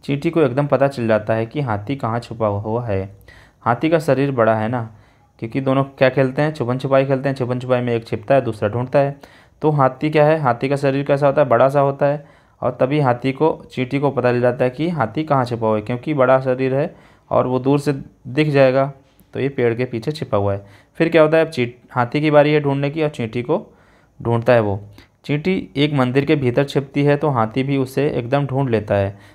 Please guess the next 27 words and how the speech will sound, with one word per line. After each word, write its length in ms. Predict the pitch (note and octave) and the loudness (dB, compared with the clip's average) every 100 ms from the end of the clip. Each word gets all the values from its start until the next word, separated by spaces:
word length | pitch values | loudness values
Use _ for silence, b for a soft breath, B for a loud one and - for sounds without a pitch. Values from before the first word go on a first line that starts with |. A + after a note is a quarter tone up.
| B A#2 | B 0
बताइए, 280 | A#2+ D3 | 2 2
हाथी 340 | E3 B2+ A#2+ C#3+ | 2 0 0 0
को 120 | D3+ | 0
कैसे 300 | C3 A#2+ C3+ | 0 0 0
पता 240 | A#2 A2 | -2 -2
चला 300 | G#2+ G2+ F#2+ G2+ _ b b b _ | -2 -2 -4 -8 _ b b b _
कि 80 | D3+ | -4
चींटी 300 | C3+ B2 D3+ | -4 0 2
मंदिर 320 | A#2 A2+ A2+ | 2 0 0
के 140 | D3+ | 0
छ-, 180 | D3+ - _ _ - | -2 -12 _ _ -8
पीछे, 420 | B2+ - C3 C#3 - _ _ - C#3 | -8 -4 -6 -6 -18 _ _ -10 -4
मंदिर 340 | B2+ B2+ C#3 | -2 2 2
में 120 | D3+ | 0
छिपी 280 | D#3 A2+ G#2+ | -4 -6 -4
है? 240 | G2 G2+ b b b b b b _ | -4 -6 b b b b b b _
तो 60 | - | -4
आपको 360 | - A#2 - | 0 0 2
इसका 260 | C#3 - D3+ D3+ D3 - - | 0 2 0 0 -6 -14 -12
उत्तर 260 | B2 - | -4 -2
बताना 340 | C#3+ C3+ C3 C3 | 0 0 2 2
है 100 | C3+ | 0
कि 160 | D3 | 0
आखिर 240 | C#3+ B2 C#3 | 0 0 0
कैसे 240 | C#3 C3 | 0 0
ढूंढा। 280 | A2+ G#2 G2+ | -2 -2 -2
तो 460 | G#2 - D3+ - | -4 -2 -2 -2